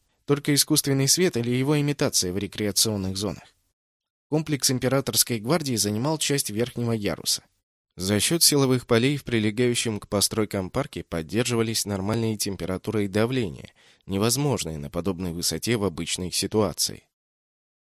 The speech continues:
Крейсер Хуака остался на орбите. Гвардеец по старой привычке воспользовался истребителем. Бесконечная волокита на космодромах всей галактики приучила его экономить свое время.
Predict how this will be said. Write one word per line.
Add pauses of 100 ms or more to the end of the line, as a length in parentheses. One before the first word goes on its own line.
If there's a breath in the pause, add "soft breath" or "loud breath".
(220)
Крейсер
Хуака
остался
на
орбите. (400)
Гвардеец
по
старой
привычке
воспользовался
истребителем. (840)
Бесконечная
волокита
на
космодромах
всей
галактики
приучила
его
экономить
свое
время.